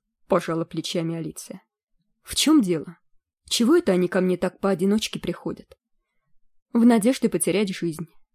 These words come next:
пробормотала я, не решаясь поведать им то, что знала сама. «Как это потерять?» «Очень просто,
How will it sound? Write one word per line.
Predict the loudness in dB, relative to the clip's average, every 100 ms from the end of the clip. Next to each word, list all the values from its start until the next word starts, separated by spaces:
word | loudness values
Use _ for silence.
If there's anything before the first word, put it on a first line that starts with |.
| _ _ _
пробормотала | -2 -2 -2 -4 -4 -4 -4
я, | -4 -6 -8 -16 -6 2
не | 4
решаясь | 4 4 2 2
поведать | 0 -2 0 -2 -4
им | -4
то, | -2 -4
что | -2 -4
знала | -4 -6 -6
сама. | -6 -8 -12 -18 _ _ _ _ _ _ _ _ _
«Как | -2 -2
это | -2 -6
потерять?» | -6 -6 -6 -6 -14 _ _ _ _ _ _ _ _ _
«Очень | 2 4 4
просто, | 4 2 -2 -12